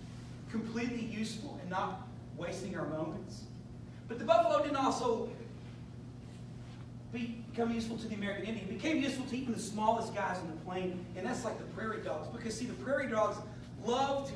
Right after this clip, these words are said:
build their burrows and their tunnels where the grass is low, because that's where the buffalo herd previously grazed, and they can stand up on their mounds and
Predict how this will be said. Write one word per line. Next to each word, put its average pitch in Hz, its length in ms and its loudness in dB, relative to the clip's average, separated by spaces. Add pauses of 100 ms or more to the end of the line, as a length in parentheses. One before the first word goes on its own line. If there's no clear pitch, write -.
(160)
build 247 300 8
their 214 140 0
burrows 220 400 4
and - 100 -4
their 185 100 -2
tunnels 208 420 2
where 190 180 0
the 190 80 -4
grass 196 420 2
is 175 200 -4
low, 190 500 8 (240)
because - 220 -2
that's 220 200 6
where 220 140 0
the 196 80 -2
buffalo 180 760 0
herd 180 300 -2
previously 226 580 -2
grazed, 220 540 0 (360)
and 202 120 0
they 233 60 0
can - 140 -4
stand 262 300 -2
up 262 160 0
on 240 80 2
their 226 100 0
mounds 185 420 0
and 180 140 -4